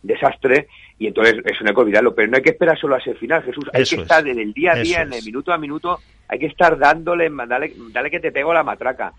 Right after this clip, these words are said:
Speaker 1: nos sombren los, los Twitter, los Facebook, las páginas, nos intenten a, a callar,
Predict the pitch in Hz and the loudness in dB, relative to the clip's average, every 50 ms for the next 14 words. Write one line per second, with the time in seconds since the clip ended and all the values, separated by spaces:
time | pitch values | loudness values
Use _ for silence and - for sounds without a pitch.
0 | _ _ _ _ - 117 135 135 - 135 127 123 123 135 147 165 175 175 170 165 | _ _ _ _ -10 -10 -10 -8 -6 -6 -6 -4 -4 -2 -2 -2 0 0 2 2
1 | 156 147 143 131 135 127 127 120 113 - _ 143 156 160 156 - 175 165 151 123 | 2 2 0 -2 -4 -4 -4 -4 -6 -6 _ -2 -2 -2 0 -2 -2 0 0 -2
2 | 120 - - 139 143 151 147 156 160 151 135 120 - _ 147 151 - - 170 160 | -2 -2 -4 -4 -4 -4 -2 -4 -2 0 -2 -2 -2 _ -2 -2 -2 -4 -10 -6
3 | 156 151 147 135 120 117 - 143 139 - 160 151 143 143 135 131 127 123 120 - | -6 -4 -4 -6 -8 -8 -10 -10 -8 -6 -6 -4 -2 -4 -2 -4 -4 -6 -8 -8
4 | _ _ _ _ - 120 120 - 123 113 113 120 139 151 156 165 170 175 151 | _ _ _ _ -2 -2 0 2 2 2 2 4 4 4 4 4 2 -2 -6